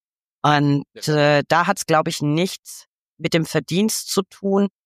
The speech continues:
Speaker 1: der je nach Kanzleistruktur richtig gut sein kann.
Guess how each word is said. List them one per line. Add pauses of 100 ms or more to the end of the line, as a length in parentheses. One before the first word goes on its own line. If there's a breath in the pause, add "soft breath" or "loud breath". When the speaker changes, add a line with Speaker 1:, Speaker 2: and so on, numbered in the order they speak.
(120)
Speaker 1:
der
je
nach
Kanzleistruktur (340)
richtig
gut
sein
kann.